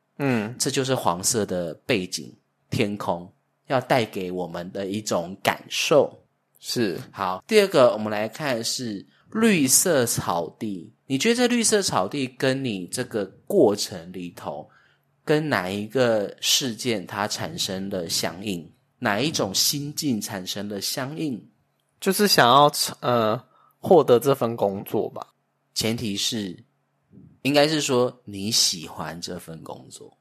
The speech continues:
Speaker 1: 嗯。
Speaker 2: 你喜欢无印良品的氛围。
Speaker 1: 对。
Speaker 2: 然后因为这个是你第一次做自己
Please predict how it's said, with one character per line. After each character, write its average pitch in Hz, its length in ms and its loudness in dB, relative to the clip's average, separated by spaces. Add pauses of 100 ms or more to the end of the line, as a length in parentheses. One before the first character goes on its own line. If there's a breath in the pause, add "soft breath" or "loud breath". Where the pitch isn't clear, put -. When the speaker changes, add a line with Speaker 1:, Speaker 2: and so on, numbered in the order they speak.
Speaker 1:
嗯。 127 160 0
Speaker 2:
你 131 140 2
喜 107 460 4
欢 123 400 0
无 101 280 -2
印 131 240 -2
良 92 360 -6
品 95 240 -10
的 82 160 -14
氛 143 460 -2
围。 58 340 -12 (200)
Speaker 1:
对。 120 220 4
Speaker 2:
然 110 80 2
后 156 240 2
因 139 160 -4
为 156 160 4
这 143 140 -6
个 123 120 0
是 123 200 -2
你 90 440 -8
第 120 240 -8
一 113 60 -8
次 110 420 -2 (120)
做 120 420 4
自 131 260 -2
己 98 480 -8